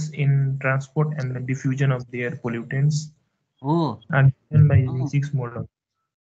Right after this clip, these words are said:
Speaker 2: अब यो क्वेसन चाहिँ एकदमै टेन मार्क्समा सोध्छ यो क्वेसन है। अब एकदम ध्यान दिएर सुन्नु होला। Application of meteorological principles,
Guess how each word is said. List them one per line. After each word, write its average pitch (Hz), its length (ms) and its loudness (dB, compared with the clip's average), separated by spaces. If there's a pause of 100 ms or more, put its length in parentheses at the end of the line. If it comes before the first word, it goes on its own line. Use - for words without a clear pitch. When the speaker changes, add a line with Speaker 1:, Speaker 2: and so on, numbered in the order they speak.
(400)
Speaker 2:
अब 180 140 2
यो 196 220 4
क्वेसन 202 340 2
चाहिँ 202 180 0
एकदमै 175 460 2 (140)
टेन 185 180 2
मार्क्समा 185 280 0
सोध्छ 175 280 -6
यो 170 160 -2
क्वेसन 165 440 -2
है। 175 260 0 (540)
अब 151 140 -6
एकदम 165 300 0
ध्यान 127 240 0
दिएर 160 160 2
सुन्नु 156 320 2
होला। 131 280 0 (800)
Application 175 500 0
of 180 200 0
meteorological 180 760 0
principles, 175 600 -2